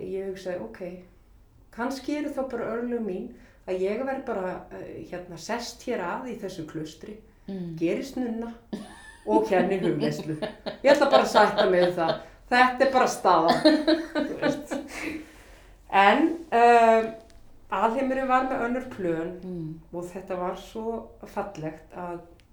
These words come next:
Speaker 1: það sem að gerist er að, þú veist, það er allir í þögn. Ég þekkti engan þarna, ég þekkti bara svona leiðbeinandann minn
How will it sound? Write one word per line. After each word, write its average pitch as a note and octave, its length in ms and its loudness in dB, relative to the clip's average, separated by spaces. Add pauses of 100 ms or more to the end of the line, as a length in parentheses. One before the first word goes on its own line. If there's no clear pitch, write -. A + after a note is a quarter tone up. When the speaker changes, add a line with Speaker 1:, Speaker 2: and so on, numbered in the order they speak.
(460)
Speaker 1:
það F3+ 100 -6
sem F#3 140 -6
að F3+ 140 -6
gerist F#3 460 -4
er F#3 140 -4
að, F3 60 -12
þú F3+ 80 -6
veist, F3+ 100 -8
það F#3+ 80 -8
er F3 120 -6
allir F3+ 160 -10
í E3 40 -12
þögn. F3+ 240 -6
Ég D#3+ 200 -8
þekkti F3 460 -8
engan F3 260 -4
þarna, E3+ 260 -8
ég D#3+ 160 -10
þekkti E3 320 -12
bara D#3 260 -12 (380)
svona D#3 440 -10
leiðbeinandann E3 840 -6
minn G3 360 -4